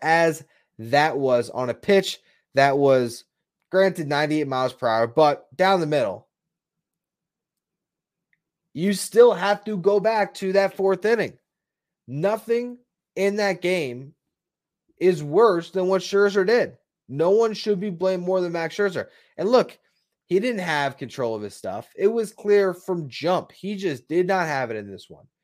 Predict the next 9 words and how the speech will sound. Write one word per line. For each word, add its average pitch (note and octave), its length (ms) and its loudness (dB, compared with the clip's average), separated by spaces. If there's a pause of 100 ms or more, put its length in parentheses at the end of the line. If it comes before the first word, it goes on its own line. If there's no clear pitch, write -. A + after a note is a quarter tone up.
(400)
And A#2 80 -14
he A#2+ 60 -6
was A2 140 -8
getting F3 360 -2
by F3 200 2
a E3+ 60 2
little E3 240 -2
bit D#3 160 0
early, C#3+ 520 0